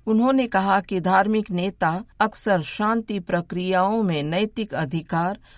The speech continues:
और वैधता लाते हैं, खासकर ऐसे संदर्भों में जहां विरोधी पक्षों के बीच विश्वास कमजोर या न के बराबर होता है।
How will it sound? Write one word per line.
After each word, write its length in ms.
और 220
वैधता 520
लाते 440
हैं, 280
खासकर 560
ऐसे 380
संदर्भों 720
में 320
जहां 300
विरोधी 500
पक्षों 460
के 180
बीच 400
विश्वास 560
कमजोर 580
या 140
न 260
के 180
बराबर 440
होता 360
है। 440